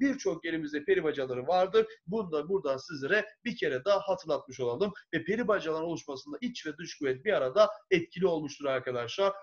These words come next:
Haberiniz olsun diyelim sizlere. Peki devam edelim arkadaşlar. Sıra geldi dördüncü şeklimize. Dördüncü şeklimizde de Kırgıbayır'dan bahsedeceğiz arkadaşlar sizlere. Kırgıbayır'ın diğer adı neymiş?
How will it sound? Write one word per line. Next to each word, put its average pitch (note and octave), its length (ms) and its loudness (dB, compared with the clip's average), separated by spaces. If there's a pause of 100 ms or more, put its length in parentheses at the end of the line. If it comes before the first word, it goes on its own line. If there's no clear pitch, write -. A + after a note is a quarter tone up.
Haberiniz D#3 480 4
olsun C#3 360 -2
diyelim C#3+ 260 -4
sizlere. G#2 480 -8 (220)
Peki C3+ 320 2
devam A3+ 260 4
edelim B3 280 0
arkadaşlar. F#3 640 0 (160)
Sıra A#3+ 260 4
geldi F#3 380 0
dördüncü F3+ 400 2
şeklimize. B2+ 560 -2 (200)
Dördüncü G#3 440 4
şeklimizde G#3+ 500 -6
de C#4 140 -4
Kırgıbayır'dan G#3 760 2
bahsedeceğiz D3+ 500 0
arkadaşlar C3+ 640 0
sizlere. A#2+ 420 -2 (240)
Kırgıbayır'ın A3+ 720 2
diğer A3+ 180 2
adı G#3+ 200 0
neymiş? G3+ 540 -2